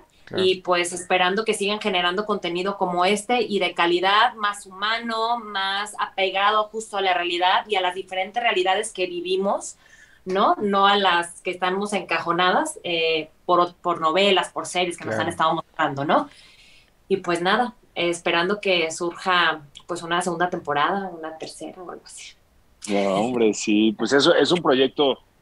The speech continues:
Speaker 3: realmente, eh, novedoso, con una idea, con un planteamiento nuevo, algo, eh, una historia original y que se agradece,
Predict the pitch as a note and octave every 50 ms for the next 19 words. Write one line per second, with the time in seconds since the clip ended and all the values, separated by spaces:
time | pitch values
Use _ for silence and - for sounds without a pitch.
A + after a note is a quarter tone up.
0 | _ - - A#2 A#2 A#2 A#2 A#2 A#2+ A#2+ G#2 - C3 B2 A#2+ A#2+ A2 A2 A2 G2+
1 | G2 F#2+ F#2+ F#2+ F#2 F#2 F#2 G2 G#2 G#2 G2+ G#2 G2+ G2 A#2 C3+ C#3 - - -
2 | - A2 G2+ G#2 A2 A2 G#2+ G2+ G#2 G#2+ A2 A2+ A2+ A2 - - _ _ _ _
3 | _ _ - - - G#2+ G#2 G#2 G#2+ G#2+ F#2+ A2 G#2+ G#2 G2 G#2+ G2 G#2 G#2 G#2
4 | G#2 F#2 - G2 G2 G2+ G#2+ A2 A2+ A2+ A2 G#2 A2 A2+ B2 C#3 - G2+ G2 F#2+
5 | G2 F#2+ G#2 G2+ G2 F#2+ F#2 F2+ F2 E2+ - _ _ _ _ _ _ _ - F2+
6 | F2 E2+ E2+ E2+ E2+ - G2+ G#2 G2+ F#2+ - - - G#2 G2+ G2+ G2 G2 F#2+ F#2
7 | - - F#2+ F#2+ G2 G#2 A2 A2 A#2+ - - A2+ G2 - - G2 - - G2+ F#2+
8 | F#2 G2+ F#2+ F#2+ G2 A2 A2+ G#2+ - - - G#2 G#2+ B2 C3 C3+